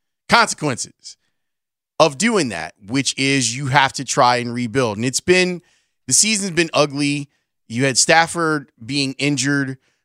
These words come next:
for a big portion of it. They did have the, the miracle comeback engineered by Baker Mayfield, who had just gotten there. But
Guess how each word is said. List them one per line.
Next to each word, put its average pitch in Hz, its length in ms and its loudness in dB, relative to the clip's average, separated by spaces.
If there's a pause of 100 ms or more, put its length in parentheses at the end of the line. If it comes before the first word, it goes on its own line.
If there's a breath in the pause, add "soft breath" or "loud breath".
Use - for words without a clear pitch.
for 139 160 -2
a 131 40 0
big 120 200 -2
portion 151 380 2
of 139 160 4
it. 135 240 0 (260)
They 135 120 -2
did 160 200 2
have 143 340 4
the, 143 180 2
the 123 140 -6
miracle 135 500 2
comeback 143 640 2
engineered 131 640 -2
by 131 140 4
Baker 139 500 -4
Mayfield, 139 560 -2
who 143 80 -2
had 113 180 -6
just 123 380 -2
gotten 143 400 2
there. 160 400 -2 (720)
But 196 200 4